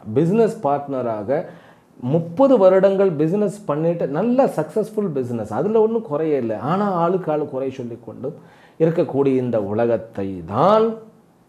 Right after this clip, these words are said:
நம் பெரியவர்கள் இறைவன், ஈஸ்வரன், பரம்பொருள் அப்படின்னு சொல்லியிருக்கின்றார்கள். அப்படின்னா இந்த உலகத்துல என்னமோ நாம் புரிந்து கொள்ள வேண்டியது பாக்கி இருக்கிறது.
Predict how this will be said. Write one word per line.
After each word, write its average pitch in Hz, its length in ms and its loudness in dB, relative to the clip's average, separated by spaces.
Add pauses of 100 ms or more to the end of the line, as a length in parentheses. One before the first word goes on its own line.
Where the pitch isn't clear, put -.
(220)
நம் 110 260 -6
பெரியவர்கள் 107 800 -2 (420)
இறைவன், 101 640 -4 (460)
ஈஸ்வரன், 98 1080 -8 (640)
பரம்பொருள் 113 800 -8
அப்படின்னு 113 520 -10
சொல்லியிருக்கின்றார்கள். - 840 -18 (140)
அப்படின்னா 117 400 -6 (680)
இந்த 113 140 -4
உலகத்துல 143 680 0
என்னமோ 196 720 0
நாம் 127 460 -4
புரிந்து 131 360 -6
கொள்ள 117 240 -6
வேண்டியது 104 480 -8
பாக்கி 107 600 -8
இருக்கிறது. 101 600 -16